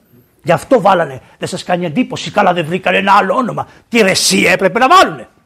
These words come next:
Έλληνες, είσαστε αμόρφωτοι. Με συγχωρείτε, κι εγώ το ίδιο είμαι. Αλλά τουλάχιστον κάντε μια προσπάθεια. Να ξέρετε πώς σας κοροϊδεύουνε, βρε.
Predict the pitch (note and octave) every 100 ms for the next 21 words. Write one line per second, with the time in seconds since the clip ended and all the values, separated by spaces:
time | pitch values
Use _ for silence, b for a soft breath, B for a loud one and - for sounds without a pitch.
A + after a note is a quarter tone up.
0 | _ _ _ _ _ _ _ _ _ _
1 | B3 D4+ D4+ D4+ C#4+ F3 - - _ _
2 | _ _ - C#4 E4 D#4 D4 - D4+ C#4
3 | C#4 - C4 D4 C#4+ C4+ D4 F4 - -
4 | - A3+ F3 - A3 E3 - - _ _
5 | F#3+ G#3 A#3+ - A3 D4+ F4+ F#4 F4+ -
6 | - A3+ A3+ - G3 D#3 B2+ G2 F#2 _
7 | _ b b b b b b b A3+ B3+
8 | C4 D4 D4 E4+ - C#4 C4 C#4+ A3 A#3
9 | A3 G3 F3 - D3+ - - - _ b
10 | b b G3+ C#4 C#4 - E4+ F#4 F4 E4
11 | - _ F#4+ G#4 E4+ D#4 - E4+ E4+ F4
12 | F#4 D#4+ C4 F3+ G#3+